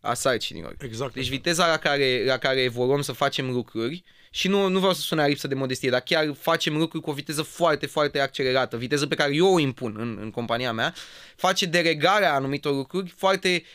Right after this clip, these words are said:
Speaker 1: greu de făcut, pentru că și atunci au, ajung eu cumva să ajung foarte încărcat de, de lucruri, tocmai pentru că dacă decid astăzi că facem film și mai facem și aia și mai facem și aia, e foarte greu să apuci să delegi toate lucrurile astea, dacă nu ai deja mecanismele în, în spate. Avem părți din,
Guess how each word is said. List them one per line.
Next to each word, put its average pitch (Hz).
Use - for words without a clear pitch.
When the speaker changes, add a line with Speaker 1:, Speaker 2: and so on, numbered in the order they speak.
Speaker 1:
greu 170
de 180
făcut, 156
pentru 165
că 180
și 170
atunci 185
au, 190
ajung 170
eu 185
cumva 139
să 135
ajung 131
foarte 139
încărcat 131
de, 120
de 117
lucruri, 170
tocmai 190
pentru 185
că 180
dacă 160
decid 165
astăzi 170
că -
facem 175
film 160
și 143
mai 139
facem 151
și 147
aia 147
și 135
mai 127
facem 139
și 180
aia, 175
e 175
foarte 190
greu 170
să -
apuci 156
să 156
delegi 139
toate 123
lucrurile 113
astea, -
dacă 127
nu 143
ai 143
deja 131
mecanismele 127
în, 113
în 110
spate. -
Avem 180
părți 180
din, 127